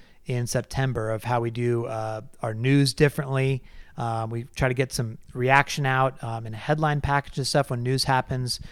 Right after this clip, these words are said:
on the app. I hope you guys who are The Athletic subscribers are checking your app, 'cause it's, it's really a different thing, and it, um, we have some real-time reaction that we're constantly pumping in there now, uh, probably at least once a day. Um, so make sure to look for that in the real-time section. But,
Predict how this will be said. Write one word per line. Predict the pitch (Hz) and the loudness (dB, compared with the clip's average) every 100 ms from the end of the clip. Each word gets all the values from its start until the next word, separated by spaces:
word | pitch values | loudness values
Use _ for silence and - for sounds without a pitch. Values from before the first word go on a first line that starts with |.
| - - - 160 | -16 -18 -10 -4
on | 127 | -2
the | 127 | 0
app. | 123 131 120 | 2 2 4
I | |
hope | 139 151 | 2 4
you | 147 | 6
guys | 139 131 | 6 6
who | 139 123 | 0 2
are | 135 123 120 - | 4 4 0 -2
The | 131 | 2
Athletic | 120 - 127 - | 2 4 2 0
subscribers | 110 - 123 117 | -4 0 0 0
are | |
checking | 107 - 131 127 | -2 0 0 -2
your | 123 | -4
app, | 120 117 - | -2 -2 -2
'cause | 123 113 | -4 -4
it's, | 113 - | -6 -8
it's | 113 127 | -6 4
really | 147 131 | 6 6
a | |
different | 110 127 127 113 | 4 0 0 -2
thing, | 135 127 | -2 -2
and | 117 | -4
it, | 117 - - | -8 -12 -6
um, | 113 110 - - - | -4 -4 -8 -10 2
we | 135 | 2
have | |
some | - 120 | 2 2
real-time | 131 151 143 - 139 127 | 8 10 10 6 4 4
reaction | 117 127 - 135 | 6 6 4 0
that | 113 | -2
we're | 110 | -4
constantly | - 135 123 127 117 117 110 - - - _ | 0 0 0 -4 -4 -4 -4 -10 -20 -20 _
pumping | 156 151 143 139 | 6 8 6 6
in | 139 | 4
there | 131 120 | 4 2
now, | 117 117 117 117 120 | 2 2 2 0 -2
uh, | 113 110 | -2 0
probably | 147 156 117 | 6 6 6
at | |
least | 117 139 127 | 2 0 0
once | 117 113 | -4 -4
a | |
day. | 107 120 110 101 - - - - - | 0 0 0 -4 -12 -20 -20 -20 -14
Um, | 113 110 110 | -10 -10 -6
so | - 120 | -4 -2
make | 127 131 | -2 0
sure | 139 | 2
to | 123 | 4
look | 131 | 2
for | - 123 | 0 -2
that | 117 123 - | -2 -6 -6
in | |
the | 120 | -4
real-time | 110 131 123 113 110 | 0 0 0 -4 -4
section. | 117 - 117 | -4 -4 -4
But, | 107 127 | 0 -2